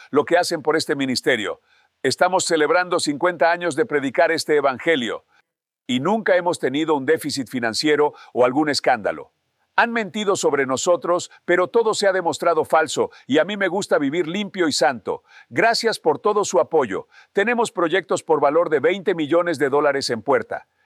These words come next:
Y les digo, queremos que sean sin deudas. Así lo hemos hecho desde mil novecientos ochenta y dos. Estamos creyendo en Dios para que veinte mil personas den mil dólares.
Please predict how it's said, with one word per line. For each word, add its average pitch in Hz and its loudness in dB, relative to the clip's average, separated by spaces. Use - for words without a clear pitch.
Y 131 -2
les 131 0
digo, 127 0
queremos 180 0
que 151 -2
sean 165 0
sin 151 -4
deudas. 101 -2
Así 220 0
lo 220 2
hemos 202 -2
hecho 196 -2
desde 143 0
mil 202 -4
novecientos 185 -2
ochenta 131 -2
y 120 -2
dos. 107 -2
Estamos 233 2
creyendo 196 0
en 170 -4
Dios 190 0
para 156 2
que 156 -2
veinte 156 0
mil 202 -4
personas 185 -2
den 156 0
mil 202 -4
dólares. 160 0